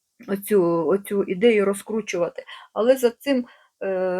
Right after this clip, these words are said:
однозначно може стояти диявол, то-, тобто Кремль. І от у України перша карта, яка випала, це побоювання. У України дійсно є таке побоювання.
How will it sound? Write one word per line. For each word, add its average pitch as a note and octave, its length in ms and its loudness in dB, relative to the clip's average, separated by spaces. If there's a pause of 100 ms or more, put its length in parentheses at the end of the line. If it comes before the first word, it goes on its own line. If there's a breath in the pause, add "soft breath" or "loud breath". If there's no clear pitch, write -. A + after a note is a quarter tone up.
однозначно G#3+ 840 0
може G#3+ 260 -4
стояти G#3 480 0
диявол, E3+ 460 -2
то-, E3+ 160 -6
тобто - 320 -16
Кремль. F#3 360 -2 (120)
І F#3+ 100 -2
от F#3+ 320 -4
у G3 40 -4
України G3+ 440 0
перша G#3+ 360 -2
карта, A3+ 380 -2
яка F#3 220 -10
випала, F3 400 -8
це - 80 -20
побоювання. G#3+ 680 0
У - 20 -6
України G#3+ 420 -4
дійсно A#3+ 320 -8
є F#3+ 160 -4
таке G3 220 -18
побоювання. F3+ 680 -4